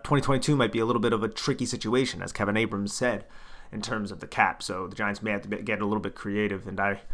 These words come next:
hope they don't break the bank, the running back position, as much as I love Saquon Barkley, but I think it's pretty safe to say that they're more than likely going to do that. And I love the talent of Saquon Barkley. It's just, you need to be able to pay those core guys on your team,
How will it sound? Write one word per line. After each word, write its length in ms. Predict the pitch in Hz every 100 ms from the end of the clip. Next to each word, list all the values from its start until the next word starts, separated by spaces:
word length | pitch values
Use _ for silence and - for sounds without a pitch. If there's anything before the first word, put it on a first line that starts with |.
| -
hope 200 | - 147
they 80 | 143
don't 180 | 135 107
break 200 | 131 123
the 60 |
bank, 340 | 107 127 127 - - -
the 60 | 107
running 200 | 127 123
back 200 | 123 -
position, 440 | 104 113 - 117
as 120 | 104
much 160 | 107 -
as 60 |
I 40 | 107
love 220 | 104 110
Saquon 320 | 117 107 101
Barkley, 320 | 101 117 120
but 240 | 107 101 - -
I 40 | -
think 140 | 123
it's 160 | 110 - - -
pretty 400 | - - 147 117
safe 220 | - 107
to 80 | 104
say 180 | 101 101
that 160 | 95
they're 120 | 92 - -
more 400 | 143 135 147 147
than 140 | 127
likely 260 | 113 110 110
going 300 | 101 98 101
to 60 | 92
do 180 | 98 101
that. 260 | 107 113 - - - - -
And 80 | 120
I 60 |
love 180 | 110 110
the 60 | 101
talent 340 | 113 110 113
of 60 | 110
Saquon 400 | 117 113 113 110
Barkley. 340 | 113 107 110
It's 120 | 107
just, 360 | - 104 - - - - - -
you 100 | 117
need 180 | 120 107
to 80 |
be 280 | 101 101 117
able 140 | 107 107
to 100 | -
pay 300 | - 107 104
those 440 | 92 98 - - - - - -
core 320 | - - 120 110
guys 240 | 104 98
on 100 | 95
your 120 | 90
team, 440 | 82 113 95 87